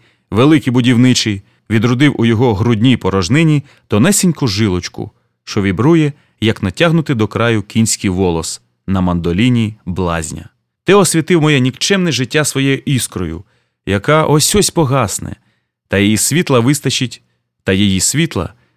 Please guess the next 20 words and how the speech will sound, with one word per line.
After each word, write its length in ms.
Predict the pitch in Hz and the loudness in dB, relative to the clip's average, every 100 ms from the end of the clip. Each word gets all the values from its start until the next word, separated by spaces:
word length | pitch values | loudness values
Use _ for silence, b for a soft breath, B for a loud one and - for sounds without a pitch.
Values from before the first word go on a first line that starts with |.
| _ - | _ -2
вистачить 540 | 147 214 175 - 139 | 0 2 0 -2 -2
мені 260 | 95 101 107 | 0 0 0
до 140 | 98 | -2
віку. 380 | 87 85 - - _ _ _ _ _ _ _ _ | -2 -6 -8 -20 _ _ _ _ _ _ _ _
І 80 | 92 | -6
за 120 | 90 | -4
це 180 | 98 175 | -2 0
я 80 | 165 | 2
складаю 560 | - - 98 95 151 139 | 0 -2 -2 0 0 0
тобі 220 | 113 110 | -2 -2
подяку. 560 | 92 85 85 82 - - _ _ _ _ _ | -2 -4 -4 -6 -12 -20 _ _ _ _ _
Не 120 | 113 143 | -2 0
суди 280 | 196 190 | 0 2
мене 220 | 170 120 101 | 4 4 2
гірко 340 | 98 87 95 | -2 -4 -6
за 120 | 90 | -6
цей 380 | - 117 117 110 - | -4 -2 -2 -6 -8
останній 580 | 90 143 - 180 175 139 | -4 -4 -2 0 2 2
вибух 500 | 110 104 101 - - - | 0 0 -2 -8 -16 -8
розпачу. 680 | 90 82 - - - 110 | -6 -6 -8 -12 -14 -16